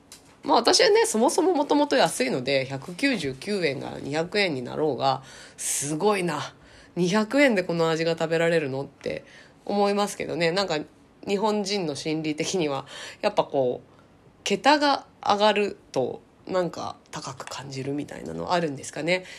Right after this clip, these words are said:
百九十八円より二百円の方が高いって感じるのかな。なんかね、そういうので、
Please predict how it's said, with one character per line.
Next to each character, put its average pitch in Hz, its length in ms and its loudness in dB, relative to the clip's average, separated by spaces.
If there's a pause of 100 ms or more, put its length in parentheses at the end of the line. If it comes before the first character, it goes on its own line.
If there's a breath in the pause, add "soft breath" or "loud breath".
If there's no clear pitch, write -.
(100)
百 180 300 -8 (180)
九 220 200 0
十 165 140 -4
八 151 260 -6
円 151 100 -2
よ 135 100 -4
り 135 80 -8
二 135 140 -6
百 147 180 -6
円 139 140 -4
の 123 60 -8
方 123 140 -8
が - 180 -12 (500 loud breath)
高 143 300 -4
い 135 100 -6
っ - 40 -18 (220)
て - 320 -10
感 143 180 -4
じ 139 120 -10
る 139 80 -10
の 135 80 -16
か 82 140 -12
な。 196 280 0 (380 loud breath)
な - 80 -12
ん - 20 -20
か - 80 -12
ね、 170 240 -4 (100)
そ - 180 -6
う 185 40 -2
い - 0 -
う 180 40 -2
の 147 100 -4
で、 135 280 -8